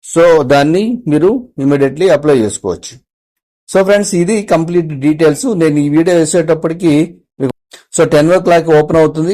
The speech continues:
Immediately మీరు కూడా ఎవరైతే ఇంట్రెస్ట్ ఉన్నారో immediately అప్లై చేసుకోండి. ఓకే, నెక్స్ట్ వీడియోలో కలుద్దాం.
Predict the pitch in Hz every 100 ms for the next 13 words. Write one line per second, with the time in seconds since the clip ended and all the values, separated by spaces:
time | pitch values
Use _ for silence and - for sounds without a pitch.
0 | 156 147 151 147 139 165 151 139 139 151
1 | 208 - _ _ _ - 135 143 139 139
2 | 147 147 151 143 151 135 143 131 131 139
3 | 117 113 123 104 101 - 95 87 90 127
4 | 143 147 139 185 170 165 170 170 202